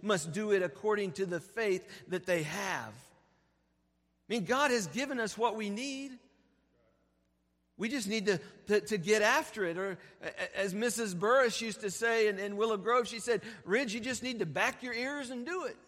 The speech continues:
I wasn't sure what that meant.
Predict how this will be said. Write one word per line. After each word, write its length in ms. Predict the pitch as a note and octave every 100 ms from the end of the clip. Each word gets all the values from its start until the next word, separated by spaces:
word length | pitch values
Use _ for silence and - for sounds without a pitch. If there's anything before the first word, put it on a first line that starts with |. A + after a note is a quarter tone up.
| _ _ _ _ _ _ _ _ _ _ _ _ _ _ _ _ _
I 100 | -
wasn't 320 | F#3+ F3 D3 G#2+
sure 160 | E3+
what 140 | D3 D3+
that 200 | C3+ D#3
meant. 260 | F3 B2